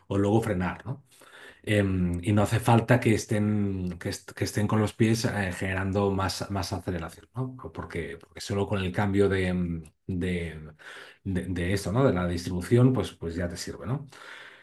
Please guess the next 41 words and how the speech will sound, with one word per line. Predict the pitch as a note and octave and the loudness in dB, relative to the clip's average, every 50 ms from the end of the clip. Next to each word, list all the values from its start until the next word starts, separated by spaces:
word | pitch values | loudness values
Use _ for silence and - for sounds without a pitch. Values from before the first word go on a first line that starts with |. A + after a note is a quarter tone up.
| - - - _ _ _ _ _ _ _ | -20 -20 -20 _ _ _ _ _ _ _
Esto | - B2+ C3 B2+ - C3+ - | 4 4 4 6 2 0 2
po-, | - A#2 - - - - - | 0 -4 -4 -6 -10 -10 -10
ese | - - - G#2 | -10 -8 -4 4
es | G#2+ A#2+ | 8 10
el | C#3+ C3+ | 12 12
mismo | C3 B2+ A#2 B2+ A#2+ | 12 12 12 12 10
motivo | A#2 A#2 B2 D#3+ F3 D#3+ | 10 10 10 10 10 8
por | A2+ G2+ F#2+ | 8 2 0
el | F2+ F2+ | 0 2
cual | - G#2+ A2+ B2+ B2+ B2+ B2+ B2+ | 4 6 8 10 10 10 8 4
hacer | B2+ - A2 G#2+ | -2 -4 -2 2
un | A2+ A2+ | 4 4
mortal | A2 A2 G#2 - C3 B2 A#2 | 4 4 2 2 4 4 6
agrupado | A2+ G#2+ A2 G#2+ G2+ A#2+ B2+ C3+ C#3 | 6 4 4 4 4 6 6 6 6
es | B2+ G#2 | 4 2
mucho | A#2 A#2 A2+ - - G#2+ | 0 -2 0 0 -2 -2
más | G#2 G#2+ A2 - - | 0 0 -2 -4 0
fácil | - B2+ B2+ B2+ C#3 - | 4 4 6 8 6 6
que | B2+ C3 | 8 6
hacer | A#2+ A2+ | 4 4
un | A2 G#2 | 2 0
mortal | G2 F#2+ F2+ E2+ - G2 F2+ | 0 -2 -4 -4 -4 -2 -2
extendido. | F2+ F2 - - D#2+ E2 G#2 C3+ B2+ - - | -2 -4 -4 -8 -4 6 8 8 8 8 4
O | - | -2
sea, | - - - | -10 -12 -14
hacer | - - F#2+ | -8 -6 -4
un | G2 G2 | -2 -2
mortal | G2 F#2+ F#2+ G2+ | -4 -2 -2 -2
extendido | G#2 G2+ - G#2+ G2+ A2 A2+ G#2 | -2 -2 0 0 2 4 4 4
es | E2+ | 4
muy | F2 G#2 G2+ | 2 2 2
difícil, | G2+ - C#3+ C#3 C#3 E3 D#3+ E3+ - - | 4 4 4 6 6 6 4 4 0 -2
em, | - G2 F#2+ F2+ F2 F2 E2+ E2+ E2+ E2+ | -4 -2 -2 -2 -2 -2 -4 -4 -6 -6
porque | - - F#2 F2+ | -6 -6 -6 -4
generas | - - - F#2 F#2 G2+ G#2+ G2 | -6 -6 -6 -4 -2 -2 0 2
muchísima | G#2 G#2+ G2 - B2 A2+ A#2 B2 A2+ A2 | 0 0 4 4 4 6 6 6 4 6
resistencia | G#2+ G2+ G2 - B2+ B2+ B2 - G2 F2 | 4 2 4 4 4 4 6 4 0 0
al, | F2+ E2+ E2 E2 | -2 -4 -6 -8
al, | F2 F2 E2+ E2 D#2+ - | -8 -6 -6 -6 -8 -8
al | - E2+ F2 - | -6 -6 -6 -6
giro, | - G#2+ B2 B2+ C#3+ E3 - | 2 4 6 6 6 4 2